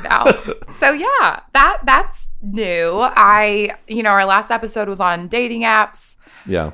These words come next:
Speaker 1: Just to follow up, I'm exhausted.
Speaker 2: <laughs>
Speaker 1: I am exhausted. If you've needed me for the past month, I've been on a date.
Speaker 2: You've, you've been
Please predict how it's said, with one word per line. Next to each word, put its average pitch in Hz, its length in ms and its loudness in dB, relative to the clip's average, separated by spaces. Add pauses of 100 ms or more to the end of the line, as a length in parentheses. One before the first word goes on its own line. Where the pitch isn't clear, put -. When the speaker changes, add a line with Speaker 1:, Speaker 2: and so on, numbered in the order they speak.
Speaker 1:
Just 233 360 0
to 240 100 -2
follow 202 680 2
up, 196 440 4 (140)
I'm 202 260 4
exhausted. - 880 -6 (220)
Speaker 2:
<laughs> - 0 - (680)
Speaker 1:
I 240 200 4
am 214 120 -2
exhausted. - 800 -6
If 202 320 2
you've 269 460 -4 (120)
needed 208 540 -2
me 233 300 -2
for 226 160 -6
the 220 100 -6
past 208 380 0
month, 196 420 -2
I've 190 240 2
been 196 140 0
on 175 140 2
a 170 120 -6
date. 147 380 -4 (280)
Speaker 2:
You've, 104 320 -2
you've 120 460 0
been 98 460 -2